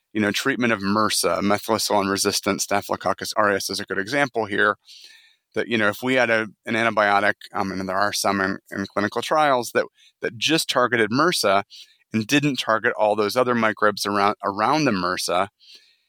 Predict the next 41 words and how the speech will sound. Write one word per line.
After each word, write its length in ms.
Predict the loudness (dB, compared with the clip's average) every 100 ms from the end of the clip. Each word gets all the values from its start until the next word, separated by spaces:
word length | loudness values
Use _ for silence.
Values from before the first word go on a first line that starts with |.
| _ -2
it, 120 | -2
it 80 | 0
would 120 | 0 0
actually 460 | 0 0 0 -2 -2 _ _ _ _ -8
very 340 | 0 2 0
likely 460 | 0 -2 0 0 0
make 500 | 2 0 -2 -12 -20 _
clearing 360 | -2 2 2 2
up 120 | 0
the 80 | 0
mrsa 380 | 2 0 0 0
more 220 | 0 -2
effective, 520 | 0 -2 0 -2 0
because 340 | -2 -2 -2 -2
you 40 |
would 140 | -2
then 180 | 0 -2
be 140 | -2 0
having 280 | 0 2
the 100 | 2
other 180 | 0 0
microbes 580 | 0 -2 0 -2 -2 -8 -12 -20 _ -4
help 260 | -2 -2
you 280 | -2 0 0
to 120 | -4 -2
outcompete 540 | -2 0 -2 0 -2 -2
the 80 |
mrsa. 380 | -4 -2 -4 -8 -16 _ _ _ _ _ _ _ _
And 120 | -2
so 120 | 2 0
th-, 120 | -2 -10 -20 -8
that's, 200 | -4 -4 -4 -2
that's 220 | -2 -2
w-, 140 | -10 -12
one 340 | -2 2 2 2
layer 380 | 2 2 0 -4
of 180 | -10 -6
this. 380 | -2 -2 -4 -10 _ _ _ _ _ -4
I 140 | 0
think 200 | 0 0
another 420 | 0 2 2 0